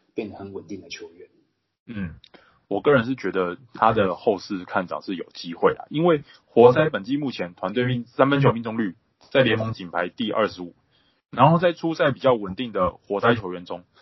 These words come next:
Speaker 2: 就Wayne Ellington的三分球命中率比他还要高，所以如果那个贝的投篮继续有发挥的话，那教练团其实在想派射手上场的时候没有什么选择。
Speaker 1: 嗯，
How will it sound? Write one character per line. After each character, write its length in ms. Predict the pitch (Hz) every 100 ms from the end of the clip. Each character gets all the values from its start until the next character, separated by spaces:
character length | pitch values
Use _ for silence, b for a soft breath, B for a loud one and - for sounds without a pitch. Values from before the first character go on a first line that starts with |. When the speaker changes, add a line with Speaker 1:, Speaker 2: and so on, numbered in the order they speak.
| b -
Speaker 2:
就 180 | 135
Wayne 260 | 127 135 135
Ellington 340 | 143 147 127
的 100 | 101
三 160 | 95 120
分 100 | 123
球 140 | 117
命 100 | 107
中 120 | 113 110
率 80 |
比 80 | 85
他 100 | 98
还 60 | 90
要 160 | 80
高， 200 | 78 78 _ _ _ _ _ _ _ _
所 240 | 120 139
以 100 | 131
如 280 | 110 113 139
果 300 | 143 104 - _ _ _ _ _ _ - _ _ _ -
那 80 | 113
个 280 | 110 92 - _ -
贝 180 | 151
的 200 | 117 104
投 200 | 98 107
篮 320 | 107 98 98 131 _ _ _
继 160 | - 127
续 120 | 123
有 140 | 101 95
发 180 | 95
挥 160 | 98 98 _ _
的 160 | - 90
话， 360 | 110 95 80 -
那 240 | 98 85 _
教 160 | - 113
练 140 | 113
团 180 | 101 95
其 140 | 92
实 60 | 92
在 260 | 107 90 _ -
想 260 | - - 95
派 160 | 147 139
射 220 | 156 113
手 160 | 98
上 160 | 87 110
场 140 | 90
的 80 | 85
时 140 | 82 92
候 160 | 87
没 100 | 85
有 80 | 92
什 100 | 90
么 60 | 80
选 140 | -
择。 120 | _ _ _ _ _ _ _ _ _ _ _ _ 160
Speaker 1:
嗯， 560 | 123 101 98 95 107